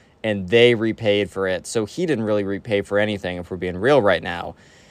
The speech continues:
Uh, but yeah, the teacher, um, you know, sent him to the front office, obviously, right? So the teacher comes up to Brendan. Brendan, the subscriber, remember, he's the one who submitted this P O V. At this point, Brendan is just, like, literally dumbfounded. He just can't believe what he saw.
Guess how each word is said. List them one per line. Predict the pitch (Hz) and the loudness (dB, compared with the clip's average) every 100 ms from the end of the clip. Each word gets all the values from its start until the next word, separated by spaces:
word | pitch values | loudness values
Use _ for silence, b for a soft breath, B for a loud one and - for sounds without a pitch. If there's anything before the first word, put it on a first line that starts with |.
| b b | b b
Uh, | 135 139 | 6 8
but | 131 | 4
yeah, | 147 160 131 | 4 6 6
the | 117 | 4
teacher, | 110 175 156 170 165 160 127 | -4 -4 -2 2 4 4 4
um, | 127 | 0
you | 120 | 0
know, | 113 | -2
sent | - 147 | 0 0
him | 123 | 0
to | 101 | -6
the | |
front | 95 95 | -8 -6
office, | 82 - 104 98 | -8 -8 -6 -4
obviously, | - 185 139 107 - 87 | 4 4 4 0 -6 -4
right? | 101 113 107 - b b | 0 2 0 -6 b b
So | - 156 | -4 -2
the | 151 | -2
teacher | 240 233 208 | -2 -4 -2
comes | 190 151 | 0 2
up | 156 | 2
to | 120 | 2
Brendan. | 104 127 120 120 113 | 2 2 2 0 -2
Brendan, | 95 135 160 143 127 | -2 2 2 2 -2
the | |
subscriber, | 113 107 - - 110 113 113 110 120 | -4 -8 -10 -2 2 2 0 -6 -6
remember, | 107 104 113 101 98 | -6 -2 -2 -2 -2
he's | 139 175 | -2 -2
the | 165 | 0
one | 135 | 0
who | 123 | -2
submitted | 104 113 117 110 | -2 -2 -2 -2
this | 101 | -4
P | - 120 | -4 -2
O | 107 | 0
V. | 98 107 95 | 0 0 0
At | 101 | 0
this | 180 226 | 0 0
point, | - 147 131 123 b b b | 0 2 2 0 b b b
Brendan | 101 156 214 202 156 | 6 6 8 4 4
is | 139 131 | 2 0
just, | 110 123 127 | 0 2 6
like, | 117 107 | 6 4
literally | 110 117 127 123 117 | -2 2 4 4 4
dumbfounded. | 101 107 101 98 92 90 90 | 2 0 0 0 0 0 -4
He | 107 | -4
just | 117 139 | -4 -4
can't | - 131 117 | -4 -4 -2
believe | 120 110 104 92 | 0 0 0 -2
what | 95 | -4
he | |
saw. | 92 - 95 87 | -4 -2 0 0